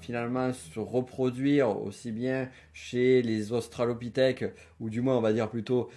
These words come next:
les hommes des cavernes ou les premières civilisations et à aujourd'hui, mais plutôt une vision d'évolution et que des choses qui étaient présentes, qui sont présentes aujourd'hui,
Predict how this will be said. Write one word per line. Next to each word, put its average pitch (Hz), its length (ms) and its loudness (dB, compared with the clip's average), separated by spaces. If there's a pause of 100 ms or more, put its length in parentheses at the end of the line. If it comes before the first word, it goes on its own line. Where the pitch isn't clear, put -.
(120)
les 104 260 -2
hommes 113 120 -2
des 113 120 -2
cavernes 120 540 2
ou 107 80 -2
les 104 160 0
premières 120 500 -2
civilisations 113 920 -4 (120)
et 117 100 -2
à 110 80 4
aujourd'hui, 110 540 0
mais 143 140 -2
plutôt 143 420 -2
une 151 100 -2
vision 117 460 -2
d'évolution 131 1040 -2 (320)
et 120 80 -4
que 139 140 -2
des 120 240 2
choses 165 500 2 (160)
qui 117 140 -4
étaient 113 240 -2
présentes, 135 920 -2
qui - 80 -20
sont 120 160 -4
présentes 123 380 -4
aujourd'hui, 113 420 -2